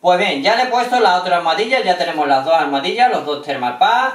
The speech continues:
en los soportes del disipador. Ahora tenemos ya que poner el S S D. ¿Cómo se pone el S S D? Pues muy importante, donde hemos visto que están los chips,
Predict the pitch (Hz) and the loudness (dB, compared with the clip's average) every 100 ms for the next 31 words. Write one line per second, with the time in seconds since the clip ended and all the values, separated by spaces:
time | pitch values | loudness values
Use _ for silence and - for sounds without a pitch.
0 | - 143 160 156 139 - 135 156 - 190 | -6 -8 -6 -4 -4 -4 -6 -6 -6 -4
1 | 180 143 139 143 131 127 139 127 180 208 | -4 -4 -8 -6 -2 0 0 -2 0 2
2 | 247 254 254 160 160 190 165 170 208 208 | 2 0 0 -2 -4 -4 -4 0 0 0
3 | 170 180 208 226 226 - 214 139 180 220 | -4 -4 0 -2 -4 -8 -8 -4 -2 -2
4 | 233 147 139 151 151 143 139 135 131 120 | -2 -6 -4 -4 -4 -6 -6 -8 -8 -8
5 | - _ 208 233 233 226 220 220 214 214 | -12 _ 0 0 0 -2 0 0 0 0
6 | 214 202 202 214 175 - - 135 127 127 | -2 -2 -2 -2 -2 -6 -16 -10 -8 -8
7 | - - 165 208 196 185 - - 123 120 | -10 -8 -2 -2 0 -2 -2 -4 -8 -10
8 | - _ _ - 143 165 160 185 233 226 | -12 _ _ -10 -2 0 0 -2 0 0
9 | 202 226 170 147 139 196 156 135 127 - | -2 -6 -4 -6 -2 -2 -2 -4 -6 -4
10 | 214 226 226 - | -4 -4 -6 -20